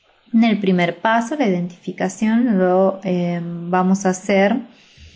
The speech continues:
a través de las cinco preguntas, intentando responder estas cinco preguntas que están tomadas de, eh, del inglés, por eso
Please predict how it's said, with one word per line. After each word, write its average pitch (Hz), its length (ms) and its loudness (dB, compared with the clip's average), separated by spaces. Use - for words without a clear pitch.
a 302 60 0
través 208 260 0
de 202 60 2
las 180 140 0
cinco 185 400 -4
preguntas, 233 540 2
intentando 196 1200 2
responder 202 920 0
estas 202 240 -4
cinco 190 300 -4
preguntas 214 760 -2
que 190 120 -8
están 180 280 -4
tomadas 190 680 0
de, 180 560 0
eh, 160 640 -8
del 170 240 -2
inglés, 233 460 2
por 175 200 -2
eso 180 400 -2